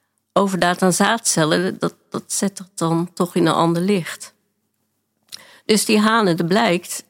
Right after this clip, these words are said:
eh, die mannen, eh, toch ook wel zuinig te zijn met hun zaad.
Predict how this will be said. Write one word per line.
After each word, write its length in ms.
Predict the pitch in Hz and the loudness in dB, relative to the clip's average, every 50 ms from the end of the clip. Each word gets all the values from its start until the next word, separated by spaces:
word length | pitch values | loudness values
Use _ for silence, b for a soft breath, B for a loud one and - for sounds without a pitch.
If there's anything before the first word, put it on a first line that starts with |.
| _ _ | _ _
eh, 380 | - 170 165 165 165 160 160 160 165 170 | -2 0 0 2 0 0 0 -2 -2 0
die 140 | 175 165 160 | 0 0 2
mannen, 480 | 160 160 151 143 147 170 190 220 247 - _ _ _ _ _ _ _ _ _ _ _ _ _ _ _ _ _ _ _ _ _ _ _ _ _ | 2 2 2 2 2 2 0 -2 -4 -6 _ _ _ _ _ _ _ _ _ _ _ _ _ _ _ _ _ _ _ _ _ _ _ _ _
eh, 140 | - 175 170 | -2 -2 -2
toch 320 | 175 - - 214 - - | -2 -4 -4 -4 0 0
ook 220 | - 226 - - | 0 0 -2 -2
wel 320 | - - 160 156 156 156 156 | -2 0 2 2 2 0 0
zuinig 360 | - - 208 233 240 240 226 | 0 0 2 2 2 0 -2
te 100 | - 202 | -2 -2
zijn 200 | 175 170 160 156 | 2 2 4 4
met 180 | 151 147 143 - | 2 2 0 -2
hun 120 | 160 151 | -4 -4
zaad. 520 | - - 139 135 135 - - - - - | -2 0 0 0 0 -2 -4 -8 -14 -20